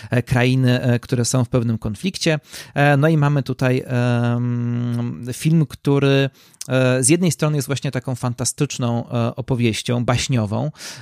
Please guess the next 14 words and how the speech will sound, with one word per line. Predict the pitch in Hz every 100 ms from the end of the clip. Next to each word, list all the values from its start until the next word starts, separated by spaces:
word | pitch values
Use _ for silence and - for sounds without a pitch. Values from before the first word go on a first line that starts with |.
| 110
e, | 135 135 135 135
f-, | 135 - -
a | 135
z |
drugiej | 135 202 226
strony | - 180 180
film, | 165 170 180
który | - 160 165 165
odwołuje | - 135 143 175 208 147
się | 113 135 131
do | 131 123
całej | 127 123 123 123
jakby | 117 120
tradycji, | 120 113 131 127 127